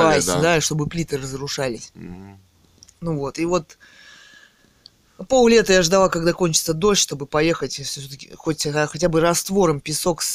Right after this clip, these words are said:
Speaker 1: цементом его,
Speaker 2: Да.
Speaker 1: э, дырки заэтовать. Ну вот,
Speaker 2: Да.
Speaker 1: сегодня я выступала, ораторствовала перед председателем, перед, э, полицией и
Speaker 2: Который
Speaker 1: Росгвардией.
Speaker 2: стоял,
Speaker 1: Стояли
Speaker 2: Комаров,
Speaker 1: с автоматами.
Speaker 2: да?
Speaker 1: Комаров,
Speaker 2: Комаров,
Speaker 1: да.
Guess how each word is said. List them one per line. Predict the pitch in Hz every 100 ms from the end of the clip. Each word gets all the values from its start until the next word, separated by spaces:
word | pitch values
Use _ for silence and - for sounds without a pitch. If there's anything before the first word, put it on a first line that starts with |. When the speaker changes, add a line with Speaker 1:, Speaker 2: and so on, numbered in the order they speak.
| -
Speaker 1:
цементом | 180 180 170 - 127 120
его, | 120 131 117 -
Speaker 2:
Да. | 147 - 135
Speaker 1:
э, | 127 110
дырки | 147 175 -
заэтовать. | 127 143 190 190 127 -
Ну | 156
вот, | 180 180 80
Speaker 2:
Да. | 64 73 - _ _ _ _ _ _ _ _ _ _ _ _ _ _
Speaker 1:
сегодня | - - 180 175 160
я | 151
выступала, | 175 - 220 - - 165 160 160
ораторствовала | 170 175 170 147 - 139 127
перед | - 208 190 -
председателем, | 156 - 147 135 135 165 160 104 76
перед, | - 202 202 147
э, | 143 135 127
полицией | - 170 170 226 196 - 156
и | -
Speaker 2:
Который | 156 156 135
Speaker 1:
Росгвардией. | 131 147 165 180 143
Speaker 2:
стоял, | 165 170
Speaker 1:
Стояли | - 170 185
Speaker 2:
Комаров, | 165 185
Speaker 1:
с | 143
автоматами. | 185 175 165 175 135 123
Speaker 2:
да? |
Speaker 1:
Комаров, | - 165 165 156 147 151
Speaker 2:
Комаров, |
Speaker 1:
да. | 139